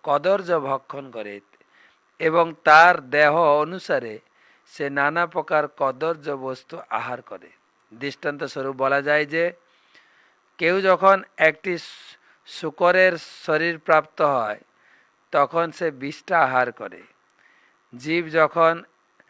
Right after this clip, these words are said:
একটি কাকের শরীর প্রাপ্ত হয়, তখন সে সব রকমের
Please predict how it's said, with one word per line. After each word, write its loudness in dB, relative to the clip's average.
একটি -2
কাকের 0
শরীর -8
প্রাপ্ত -2
হয়, -2
তখন -6
সে -4
সব -2
রকমের -4